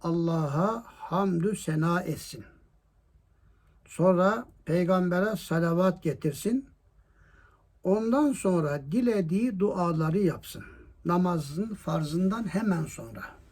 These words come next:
Biz tesbihatı yapıyoruz, en sonda dua yapıyoruz. O da olabilir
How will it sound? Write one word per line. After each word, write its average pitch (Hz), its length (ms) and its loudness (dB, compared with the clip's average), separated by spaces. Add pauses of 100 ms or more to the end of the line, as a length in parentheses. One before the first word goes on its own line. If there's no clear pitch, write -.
(1160)
Biz 214 180 -2
tesbihatı 202 720 2
yapıyoruz, 190 580 0
en 214 180 0
sonda 160 440 0
dua 175 300 0
yapıyoruz. 180 440 -2
O 196 200 0
da 185 40 0
olabilir 175 500 0